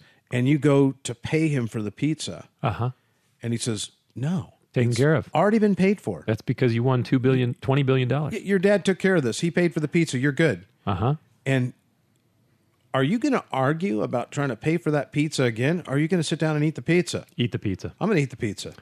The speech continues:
Speaker 1: And I'm gonna invite friends over to eat the pizza. And that's just how I feel. Like, God's already paid for it. Jesus paid for it on the cross. So I am alleviated of so much worry, so much angst, whatever happens. And I've been through some pretty horrible things and watched my family go through some horrible things at times.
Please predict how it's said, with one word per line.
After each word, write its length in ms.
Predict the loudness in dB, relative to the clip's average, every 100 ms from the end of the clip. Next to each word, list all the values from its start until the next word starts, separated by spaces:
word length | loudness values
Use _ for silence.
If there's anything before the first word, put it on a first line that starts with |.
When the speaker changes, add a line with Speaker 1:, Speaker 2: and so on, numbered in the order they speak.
| _
Speaker 1:
And 100 | 0
I'm 60 | 2
gonna 100 | 2
invite 280 | 2 0 0
friends 280 | -2 0
over 180 | -2 -2
to 60 | -4
eat 140 | -6
the 60 | -8
pizza. 380 | -10 -8 -10 -12 -14 -16 -2
And 140 | 0
that's 120 | 2
just 140 | 0 -2
how 160 | 0
I 100 | 0
feel. 200 | 0 0
Like, 380 | 0 -2 -6 -12
God's 260 | -4 -4 0
already 220 | 0 0
paid 260 | 0 -2 -2
for 160 | -6
it. 80 | -6
Jesus 300 | -2 -2 -2
paid 240 | -4 -4 -2
for 160 | -2
it 20 |
on 80 | -2
the 60 | -4
cross. 360 | -2 -2 -4 -10 -20 -14
So 140 | -6 -4
I 80 |
am 80 | -2
alleviated 920 | -4 -2 0 2 2 2 0 -2 -6
of 220 | -10 -14 -8
so 320 | -4 -2 -2
much 240 | -4 -4
worry, 340 | -2 0 0 -2
so 200 | -4 -4
much 240 | -4 -6 -8
angst, 580 | -6 -4 -6 -10 -16 -20 -20 -20 _ -6
whatever 520 | -2 -2 0 0 2
happens. 460 | 0 -2 -4 -8 -4
And 100 | -2
I've 140 | 0
been 140 | 0 0
through 160 | 0
some 200 | 0 -2
pretty 200 | -2 -2
horrible 420 | 0 2 2 0
things 420 | -2 -2 -2 -4 -8
and 100 | -4
watched 220 | -4 -4
my 100 | -8
family 260 | -6 -4 -4
go 140 | -4
through 160 | -8 -10
some 160 | -10 -6
horrible 320 | -4 -4 -6
things 260 | -6 -6
at 120 | -8 -8
times. 340 | -8 -6 -10